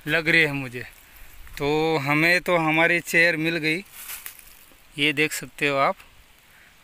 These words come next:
और हम यहाँ पे बैठ के थोड़ी ज्ञान की बातें करते हैं।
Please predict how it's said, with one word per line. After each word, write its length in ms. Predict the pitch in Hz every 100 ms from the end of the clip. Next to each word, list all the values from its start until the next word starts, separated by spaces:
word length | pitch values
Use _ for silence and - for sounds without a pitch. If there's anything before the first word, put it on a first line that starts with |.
| -
और 180 | 143 135
हम 300 | 135 160 170
यहाँ 240 | 151 147
पे 180 | - 170
बैठ 260 | 147 156 -
के 200 | - 196 208 - - - - - - - - -
थोड़ी 400 | - 147 165 185
ज्ञान 360 | 135 151 160 214
की 140 | 160
बातें 340 | 147 143 175 220
करते 340 | 127 - 123
हैं। 200 | 113 -